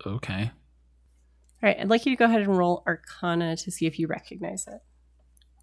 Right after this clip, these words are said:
Speaker 1: Let's see if we recognize
Speaker 2: 'Cause he's definitely,
Speaker 1: the
Speaker 2: like, waving one of
Speaker 1: spell.
Speaker 2: his hands, and you can hear him slightly muttering under his breath.
Speaker 1: I think it's a pretty good chance. Twenty-two.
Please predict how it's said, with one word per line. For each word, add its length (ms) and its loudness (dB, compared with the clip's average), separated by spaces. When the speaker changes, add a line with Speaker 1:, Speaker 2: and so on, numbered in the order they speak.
Speaker 1:
Let's 220 0
see 200 8
if 220 10
we 140 8
recognize 880 6
Speaker 2:
'Cause 160 4
he's 140 4
definitely, 600 4
Speaker 1:
the 20 8
Speaker 2:
like, 220 6
waving 420 10
one 160 8
of 80 6
Speaker 1:
spell. 120 0
Speaker 2:
his 80 0
hands, 480 4
and 80 2
you 40 2
can 320 -2
hear 380 4
him 240 6
slightly 680 4
muttering 520 4
under 280 -6
his 180 -10
breath. 340 0
Speaker 1:
I 40 -20
think 320 10
it's 180 2
a 40 4
pretty 300 8
good 180 8
chance. 480 -2
Twenty-two. 540 8